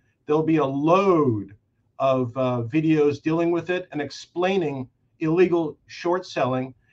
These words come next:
And it's a good topic for everybody to become conversant on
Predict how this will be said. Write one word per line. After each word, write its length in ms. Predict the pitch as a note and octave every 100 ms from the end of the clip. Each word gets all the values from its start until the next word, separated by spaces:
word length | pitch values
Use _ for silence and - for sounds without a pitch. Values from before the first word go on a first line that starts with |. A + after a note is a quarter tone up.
| _ -
And 120 | F3
it's 140 | E3
a 60 | F3+
good 260 | G#3+ A3
topic 460 | - F#3 G3+ - -
for 180 | - D#3
everybody 520 | F3 F3 F#3+ E3+ E3+ D#3
to 160 | D3+ D3
become 420 | D#3 D3+ E3 D3+ -
conversant 580 | D3 C3 D3+ D3+ C3+ -
on 240 | A2+ G#2